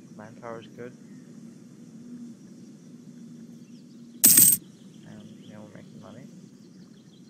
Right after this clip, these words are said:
Champagne, good. Look at all that income. I,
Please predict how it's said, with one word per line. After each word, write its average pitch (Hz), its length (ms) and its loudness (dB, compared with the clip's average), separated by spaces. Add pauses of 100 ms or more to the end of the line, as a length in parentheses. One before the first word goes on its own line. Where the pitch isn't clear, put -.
(100)
Champagne, 123 960 -12 (500)
good. 117 180 -4 (100)
Look - 560 6
at 117 60 -6
all 110 160 -2
that 104 160 -6
income. 95 360 -14 (1120)
I, 110 120 -6